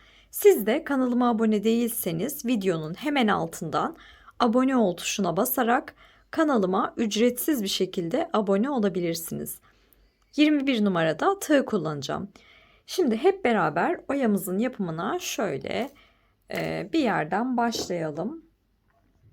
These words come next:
Videonun sonunda ütülenmiş haliyle birlikte oyayı size bir bütün olarak göstermeyi düşünüyorum.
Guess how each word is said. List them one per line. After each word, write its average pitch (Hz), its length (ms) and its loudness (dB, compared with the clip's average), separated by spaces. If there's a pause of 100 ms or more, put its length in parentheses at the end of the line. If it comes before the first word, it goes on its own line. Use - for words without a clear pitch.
(160)
Videonun 233 540 2
sonunda 220 680 -2 (480)
ütülenmiş 214 580 0
haliyle 196 500 0
birlikte 208 680 -2
oyayı 175 340 -2
size 170 600 -6 (560)
bir 220 200 -2
bütün 202 260 -4
olarak 175 440 -4
göstermeyi 180 640 -4
düşünüyorum. 151 540 -12